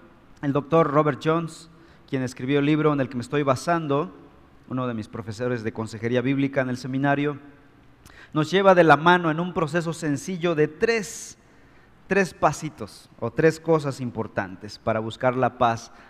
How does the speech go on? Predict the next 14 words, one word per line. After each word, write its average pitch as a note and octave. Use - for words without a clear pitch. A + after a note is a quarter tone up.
relacional. G#2+
Número A#3+
uno, E3+
vivir D3+
para C3+
la B2
gloria C#3+
de A#2
Dios. F#2
Dos, A#3
vivir F3
en D#3
constante F3
arrepentimiento. B2+